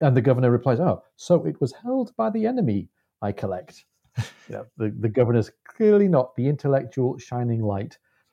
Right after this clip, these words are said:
in Maltese society. But Mike, the other thing is this,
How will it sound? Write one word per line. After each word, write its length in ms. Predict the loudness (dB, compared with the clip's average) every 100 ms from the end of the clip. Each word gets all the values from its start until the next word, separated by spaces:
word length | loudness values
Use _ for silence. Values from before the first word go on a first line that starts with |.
| -6
in 140 | -4
Maltese 360 | -2 -4 -4 -6
society. 540 | -6 -8 -8 -8 -12 -16 _ _ _ _ -4
But 160 | -2
Mike, 160 | 0 2
the 80 | 2
other 100 | 4
thing 140 | 0
is 120 | -2 -4
this, 260 | -6 -8